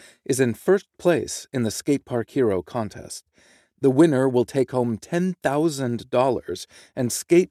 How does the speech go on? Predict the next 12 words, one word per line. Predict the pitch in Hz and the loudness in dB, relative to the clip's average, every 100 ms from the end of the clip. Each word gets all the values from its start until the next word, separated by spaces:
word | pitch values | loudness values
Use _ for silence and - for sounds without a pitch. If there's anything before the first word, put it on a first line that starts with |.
| - | -2
with | 117 - | -4 -4
skating | - 170 165 165 143 | -2 0 2 0 0
legend | 135 135 127 117 _ | 0 -2 -4 -6 _
Tony | - 160 170 156 | -6 -2 0 -2
Hawk | 135 101 85 _ | 0 -2 -2 _
himself. | 117 110 - - - _ _ _ _ _ _ _ _ _ - | -8 -6 -4 -4 -6 _ _ _ _ _ _ _ _ _ -6
"I | 143 | -2
have | 160 139 - 156 | 0 -2 -4 0
always | 156 160 131 120 107 | 4 4 6 4 2
loved | 117 107 98 - | 2 0 -2 -12
skate | - 131 107 - | -8 -2 -2 -4
culture. | - 110 - - - | -6 -6 -8 -14 -18